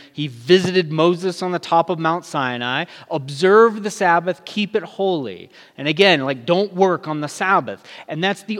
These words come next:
only thing he said. So that raises a bunch of questions that were being discussed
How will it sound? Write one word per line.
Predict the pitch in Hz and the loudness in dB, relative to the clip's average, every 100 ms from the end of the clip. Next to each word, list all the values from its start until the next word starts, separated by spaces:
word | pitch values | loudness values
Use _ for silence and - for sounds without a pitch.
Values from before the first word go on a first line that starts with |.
| - | 0
only | 190 247 233 165 | 2 2 0 -2
thing | - 135 | -4 -8
he | 127 | -8
said. | 117 135 95 87 - - | -6 -6 -6 -10 -20 -8
So | - | 0
that | 190 220 185 | 2 2 4
raises | 180 208 196 214 208 | 2 2 -2 -6 -2
a | 196 | -2
bunch | 147 147 147 | 0 -2 -2
of | 175 151 | -8 -10
questions | - - 247 - - 170 147 180 165 | -18 -4 -2 -2 -8 -6 -4 -2 -2
that | 165 | -2
were | 156 | -4
being | 135 123 180 196 190 | -6 -4 -2 -2 -2
discussed | 160 156 - - 180 135 131 | -4 -6 -8 -2 0 0 -4